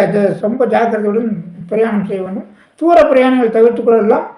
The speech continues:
உம், வழக்கமாக செய்யும் பிரயாணங்களை தலைக்கவசம், பாதுகாப்புடன் சென்று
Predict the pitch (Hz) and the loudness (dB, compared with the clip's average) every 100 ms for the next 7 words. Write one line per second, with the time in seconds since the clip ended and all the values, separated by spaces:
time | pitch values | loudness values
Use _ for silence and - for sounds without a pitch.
0 | _ _ _ 262 247 254 302 285 302 233 | _ _ _ -4 0 2 4 4 2 0
1 | 262 254 233 233 247 240 233 277 247 240 | 2 0 2 2 2 2 2 4 2 2
2 | 240 226 269 269 233 233 233 214 214 240 | 2 0 -2 -2 0 2 0 0 -4 -4
3 | 226 214 208 180 | -4 -4 -4 -6